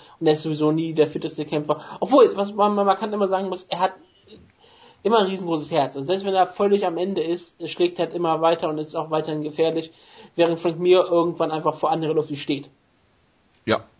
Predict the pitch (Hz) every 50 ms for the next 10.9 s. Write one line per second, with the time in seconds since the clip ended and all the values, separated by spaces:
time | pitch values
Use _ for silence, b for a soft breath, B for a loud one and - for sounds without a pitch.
0 | _ - - 185 180 156 156 156 143 143 143 135 135 - _ _ _ _ b b
1 | b b b b b b b b b b b b b b b b b b _ _
2 | _ - - 107 - - - 139 123 - - - - - 135 131 123 113 101 95
3 | 87 78 80 92 - _ _ _ _ _ _ _ B B B B B B B B
4 | B 151 156 - 196 160 104 139 151 139 - - - - 165 160 - - _ -
5 | - 175 165 - 139 120 - - 120 107 95 87 87 80 - - 87 85 - -
6 | 90 - - 90 82 90 87 - 120 120 117 113 107 107 113 143 160 143 131 127
7 | 131 - - - - 127 123 - 107 - - 92 82 85 87 - - - 190 185
8 | 185 185 180 - - 175 - - 185 170 170 - - - 175 165 165 165 160 165
9 | 175 170 175 170 160 170 160 160 156 - - 151 - - 156 - 160 160 - -
10 | 151 156 147 151 151 156 151 151 156 147 - - - - 151 - -